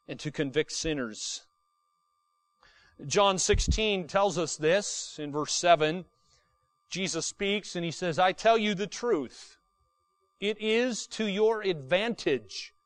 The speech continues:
that I go away." L-, let me just highlight that phrase, my friends. Did you see what Jesus just said? He said, "It is to your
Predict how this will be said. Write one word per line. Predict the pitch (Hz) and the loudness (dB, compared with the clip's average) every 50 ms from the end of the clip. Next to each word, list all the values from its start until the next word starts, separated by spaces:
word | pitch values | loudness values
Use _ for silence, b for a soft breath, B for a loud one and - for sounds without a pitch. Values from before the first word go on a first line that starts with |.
| _ _ _ - | _ _ _ -6
that | 143 156 147 | -6 -4 -4
I | 143 135 | -4 -6
go | 131 123 123 120 | -6 -4 -6 -4
away." | 110 107 110 101 95 90 87 _ _ _ _ _ _ _ _ _ _ _ _ _ _ _ _ _ - | -4 -6 -8 -10 -12 -14 -20 _ _ _ _ _ _ _ _ _ _ _ _ _ _ _ _ _ -12
L-, | 156 156 196 | -12 -8 -4
let | 175 196 | -4 -4
me | 226 226 | -4 -2
just | 190 208 - - | -6 -6 -6 -6
highlight | - - 196 208 190 160 143 131 - | -4 -2 -2 0 2 2 0 0 0
that | 151 151 147 - - | -2 -4 -4 -4 -4
phrase, | 170 156 135 127 110 123 | -2 -2 -2 -2 -4 -8
my | 120 107 | -12 -14
friends. | - - 120 117 123 139 147 - - - _ _ _ _ _ _ _ _ _ _ _ _ _ _ _ _ - | -12 -12 -12 -12 -12 -12 -14 -16 -20 -20 _ _ _ _ _ _ _ _ _ _ _ _ _ _ _ _ -12
Did | 165 165 147 | -12 -10 -8
you | 180 180 | -8 -8
see | - - - 226 226 | -8 -6 -4 -4 -2
what | 226 214 180 | -2 -2 -4
Jesus | 143 151 202 214 196 175 202 180 - - | -4 -6 -4 -4 -4 -4 -6 -8 -8 -10
just | - 180 190 185 - - - - _ _ _ | -8 -6 -6 -6 -6 -10 -14 -14 _ _ _
said? | - - - - 170 175 202 226 220 247 208 _ _ _ _ _ _ _ _ _ _ _ _ _ _ _ _ _ - | -18 -16 -8 -6 -6 -6 -6 -8 -10 -12 -16 _ _ _ _ _ _ _ _ _ _ _ _ _ _ _ _ _ -6
He | 208 202 | -6 -6
said, | - - - 214 196 175 | -6 0 2 2 2 2
"It | 180 - 220 220 190 | 0 -2 -2 0 0
is | 214 208 196 165 - - _ _ _ _ _ - | 2 0 0 0 -4 -10 _ _ _ _ _ -14
to | - - 220 226 220 208 190 - _ _ _ _ _ _ _ | -4 -2 0 2 2 0 -2 -4 _ _ _ _ _ _ _
your | - 156 143 160 190 220 240 226 208 180 170 165 165 156 | -14 -10 -2 2 6 6 8 8 6 4 2 0 -2 -4